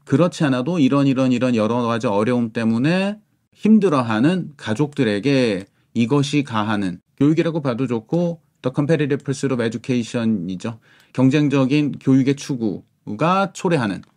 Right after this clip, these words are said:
가뜩이나 돈 쓸 곳 많은 가족들에게 애들 경쟁적으로 가르치려다 보니까 새로 발생하는 financial pressures가 있잖아요. 역시 릴렌트리스하다. 좀 숨 쉴 틈을 안 준다. 그런데 여기서 오역하기 쉬운 부분이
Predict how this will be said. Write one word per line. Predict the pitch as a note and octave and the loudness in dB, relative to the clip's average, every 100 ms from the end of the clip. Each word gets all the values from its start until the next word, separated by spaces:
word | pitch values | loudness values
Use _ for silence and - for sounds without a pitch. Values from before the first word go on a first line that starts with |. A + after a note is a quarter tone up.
| _ | _
가뜩이나 | - E3 - - A3 F#3+ G#3+ A3 A3+ A3+ | -6 -6 -6 -2 0 2 2 2 2 2
돈 | F3+ F#3 | 2 2
쓸 | - F#3+ | 2 0
곳 | F3 F#3 | 2 2
많은 | F3 E3 D#3+ D#3+ | 4 4 4 2
가족들에게 | C#3+ C#3+ C#3 C#3 C#3+ C#3 D#3+ G3 G3+ - _ C3 | 2 0 0 0 0 2 0 0 -2 -8 _ 0
애들 | E3 G3 G#3+ - | 2 4 4 2
경쟁적으로 | E3+ F#3+ G3 G3 F3+ E3+ E3 | 0 2 2 2 2 0 0
가르치려다 | C#3+ C#3 C#3+ D3+ C#3+ | 0 -2 -2 -2 0
보니까 | C#3 C#3 C3+ F#3+ G3 G3 - _ | 0 0 0 0 0 0 -8 _
새로 | - A#3 C4 A3+ | -6 0 2 2
발생하는 | D#3+ D3 - D#3 D3 D#3 F#3 | 0 -2 0 0 2 0 0
financial | F3 F3+ D#3+ C#3+ | -2 0 0 0
pressures가 | C#3+ B2+ A2+ - F#2+ | -2 -2 -2 -4 -6
있잖아요. | F2+ D#2 C2 - _ B2+ | -6 -8 -10 -12 _ 0
역시 | D#3+ F3 - G#3+ | 2 0 0 2
릴렌트리스하다. | C#3+ D3+ C#3+ B2 A#2 G2 F#2+ - _ _ _ _ _ _ - _ | 4 4 4 2 0 -4 -6 -10 _ _ _ _ _ _ -20 _
좀 | - D3+ | -2 -2
숨 | - B3+ C#4 | 4 6 6
쉴 | B3 | 4
틈을 | F#3+ F3 | 2 2
안 | D3 A2 | 2 0
준다. | G#2 F#2+ - _ _ - | 0 -4 -8 _ _ 0
그런데 | G3 G3 F3 D3 F#2+ G2 | 2 4 4 2 0 0
여기서 | A#2 D#3 G3 F#3+ F3+ D3+ | 0 2 2 4 4 4
오역하기 | G#2 B2 E3 E3 E3+ D#3+ | 4 4 4 2 2 2
쉬운 | - G#3+ | 2 2
부분이 | F3+ B2+ B2 C#3+ B2+ D#2 | 4 4 6 6 6 2